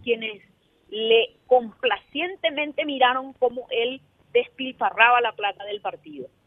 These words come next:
Nos desayunamos esta mañana con un préstamo, ese sí que a espalda del directorio, más de cuatro mil millones, ahí está, firmado por su tesorero, Matías Godoy, a quien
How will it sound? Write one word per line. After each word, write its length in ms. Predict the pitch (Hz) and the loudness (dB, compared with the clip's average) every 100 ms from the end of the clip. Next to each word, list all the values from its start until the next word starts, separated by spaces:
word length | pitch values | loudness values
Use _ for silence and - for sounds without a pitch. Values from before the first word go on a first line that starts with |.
| _ _ | _ _
Nos 160 | 214 233 | -8 2
desayunamos 720 | 254 269 262 233 214 254 330 | 2 2 -2 -4 0 0 0
esta 180 | 339 349 | -4 -4
mañana 440 | 330 311 320 349 - _ _ | -4 -6 -4 -6 -8 _ _
con 160 | - 262 | 0 2
un 140 | 294 | 0
préstamo, 520 | 311 277 277 311 320 - - | 0 0 0 -4 -6 -10 -8
ese 240 | 285 330 | -8 -8
sí 100 | 330 | -12
que 100 | 339 | 0
a 100 | 320 | 2
espalda 680 | 277 _ _ - 381 403 370 | 2 _ _ 0 0 2 0
del 180 | 269 254 | 0 -4
directorio, 720 | 254 247 240 220 214 226 269 - _ _ _ _ | -4 -4 -4 -6 -6 -6 -8 -12 _ _ _ _
más 260 | 214 277 320 | 0 0 0
de 120 | 311 | -2
cuatro 300 | 320 311 254 | -2 -2 -4
mil 260 | 240 277 | -4 -8
millones, 580 | 285 240 233 254 294 349 - _ _ _ _ _ _ _ - | -6 0 2 2 -2 -8 -12 _ _ _ _ _ _ _ 0
ahí 280 | 214 254 | 0 4
está, 280 | 269 - 165 _ _ - | 2 0 -10 _ _ -4
firmado 600 | 247 214 220 262 330 339 - | -2 -2 0 4 4 2 -4
por 280 | 330 302 - _ | -6 -6 -10 _
su 200 | 320 415 - | -6 -4 -4
tesorero, 800 | 453 - 453 381 311 320 392 440 _ _ _ | -6 -6 -8 -2 -2 0 -2 -4 _ _ _
Matías 540 | 208 226 - 247 269 339 | -6 -6 -4 2 4 4
Godoy, 520 | 330 339 262 262 311 339 _ _ | 2 2 4 4 0 -6 _ _
a 120 | 226 233 | -2 -2
quien 280 | - 247 | -2 -4